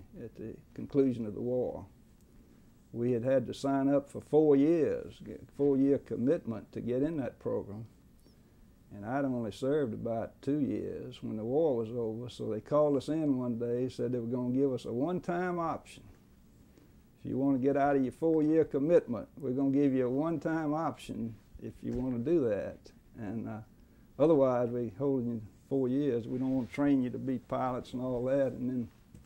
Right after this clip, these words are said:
have you get out as soon as your four years is over." And so "We'll give you overnight to think about it and make your decision. So y'all come back in the morning and let us know if you wanna,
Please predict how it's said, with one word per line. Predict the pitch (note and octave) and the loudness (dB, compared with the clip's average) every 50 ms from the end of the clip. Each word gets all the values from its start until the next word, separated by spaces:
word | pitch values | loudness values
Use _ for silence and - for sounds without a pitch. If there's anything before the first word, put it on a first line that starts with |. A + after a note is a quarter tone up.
| - - _ - - - - - - - | -20 -20 _ -20 -20 -20 -20 -20 -16 -8
have | - C3 B2 A2 | -4 -4 -4 -2
you | A2+ A#2 | -4 -2
get | A2+ B2+ B2+ B2+ | 0 0 0 0
out | B2 B2+ C3 A#2+ | 0 -2 -2 -2
as | A#2 A2 | -4 -6
soon | - - C3+ C3+ C3 A#2+ | -2 2 2 4 4 2
as | G#2 | 0
your | A2 G#2 | -4 -8
four | - - C3+ B2+ B2 | -4 -2 0 2 2
years | A#2 B2 C3 C#3+ C#3+ B2 A#2 A2 | 2 2 2 2 2 2 0 -2
is | G#2+ A2 B2 | -6 -6 -2
over." | B2+ D3 D#3 C#3+ A2 A2+ A#2+ - - - - - - _ - - - - - - - _ _ _ - - - - - - - | 0 2 2 2 0 -2 -6 -8 -14 -20 -20 -20 -20 _ -20 -20 -20 -20 -20 -20 -20 _ _ _ -20 -20 -20 -20 -20 -14 -14
And | A2+ | -12
so | - - B2 A#2+ A#2 | -6 -4 -2 0 0
"We'll | B2+ A#2+ | 2 0
give | A#2 A2+ E3 F#3 F3 D#3 | 2 6 8 8 8 8
you | D3+ | 6
overnight | - F3+ F#3+ F3+ D#3+ D#3 D3+ E3+ G3 G3+ F#3 D#3+ D3 - - - - | 6 6 6 6 6 4 2 2 2 2 2 2 2 0 -4 -10 -4
to | - A#2+ B2 A#2+ A2+ - - - - | -2 -2 -2 -2 -4 -8 -12 -8 -2
think | F3+ G3 F#3+ - | 0 0 0 0
about | B2+ A2+ B2+ C#3 C3+ C#3 C#3 | 0 0 2 4 4 6 4
it | D#3 D#3+ - | 4 2 0
and | C3+ C3+ | 0 2
make | C#3 D#3+ D#3 - - | 2 2 2 2 0
your | C3+ B2 | -2 -2
decision. | A#2+ G#2+ - - F#3+ G3 F#3 D#3 C3+ - - - F#2 F#2+ - - - - - - - - - - - - - - - - - - - _ - | -2 -4 0 2 4 6 6 6 4 0 -2 -12 -16 -16 -18 -20 -20 -20 -20 -20 -20 -20 -20 -20 -20 -20 -20 -20 -20 -20 -20 -20 -20 _ -20
So | - - A#2 | -12 -8 -6
y'all | A2+ A#2+ B2+ C#3+ D3+ | -4 -2 0 0 -2
come | - - - D3 C#3+ | -2 -2 0 0 0
back | C#3 D3+ D#3+ D#3 D#3 - | 2 2 0 0 0 0
in | C#3 C3+ | 2 2
the | C3+ | 4
morning | B2 C3+ D3 D#3 D#3+ D#3 D3 C#3 C3 C3 B2 | 4 2 2 2 2 4 4 4 4 2 0
and | A2 F#2+ - - - | -2 -4 -10 -12 -8
let | C3 C3+ C#3 C#3+ | -4 -2 0 0
us | C#3 - - | 0 0 0
know | - C3+ C#3+ C#3+ C#3 C3 | 0 0 2 2 2 0
if | A#2+ - - | 0 -2 -4
you | B2 B2 | -4 -4
wanna, | B2 B2+ B2+ A#2+ A2+ | -4 -4 -4 -6 -8